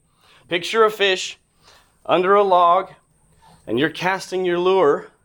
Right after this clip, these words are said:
just alongside that log, and you're, you're dancing that lure along, and that fish is under that log, and he's looking up, and he's watching that, and he's just, it, it starts in his head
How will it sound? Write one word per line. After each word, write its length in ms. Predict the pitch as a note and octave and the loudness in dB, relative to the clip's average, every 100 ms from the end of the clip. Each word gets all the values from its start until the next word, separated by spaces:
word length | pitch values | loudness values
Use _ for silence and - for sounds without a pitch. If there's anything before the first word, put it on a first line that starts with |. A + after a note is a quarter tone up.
| _ | _
just 380 | A#2 D#3+ G3 F#3+ | -4 -2 -2 -2
alongside 540 | F#3 G3 G3 F#3 F#3 | -2 -2 -4 -4 -2
that 200 | D#3+ D#3+ | -2 -2
log, 320 | D#3+ C#3+ E3 | 0 2 0
and 100 | E3 | -2
you're, 260 | C3 D3+ D3+ _ _ _ | -6 -6 -8 _ _ _
you're 140 | C#3 E3 | -6 -4
dancing 520 | C#3 D3+ F3 F3+ F3+ | -2 -2 -2 -2 -2
that 180 | F3 D#3+ | 0 0
lure 200 | E3 D#3 | 2 2
along, 260 | D3+ D#3+ | 2 0
and 100 | C3+ | -2
that 280 | C#3+ F#3 - | -4 -6 -10
fish 320 | - F#3+ D#3 | -6 -4 -4
is 80 | D3+ | -6
under 140 | D#3+ C#3+ | -4 -2
that 160 | B2 | 0
log, 200 | D3+ E3 | 2 0
and 80 | D3 | 0
he's 160 | B2+ B2+ | -6 -4
looking 320 | D#3+ D3 C#3+ | -4 -2 -2
up, 120 | D3 | -2
and 100 | B2+ | -4
he's 120 | A2+ | -8
watching 420 | B2 D3 D#3 C#3 | -2 -2 -2 -6
that, 300 | C3 C3 B2 - _ _ _ _ _ _ _ _ _ _ _ | -4 -4 -6 -14 _ _ _ _ _ _ _ _ _ _ _
and 120 | C3 C3+ | -4 -2
he's 140 | B2 | -2
just, 380 | D3+ - - - | -4 -6 -10 -8
it, 140 | C#3+ | -6
it 120 | C#3+ | -6
starts 420 | C3+ - G3+ G#3+ F#3 | -8 -2 -2 -2 -4
in 80 | |
his 160 | E3 C3+ | -4 -4
head 640 | - F3 F#3+ C3+ A#2 C#3 | -8 -4 0 2 0 -4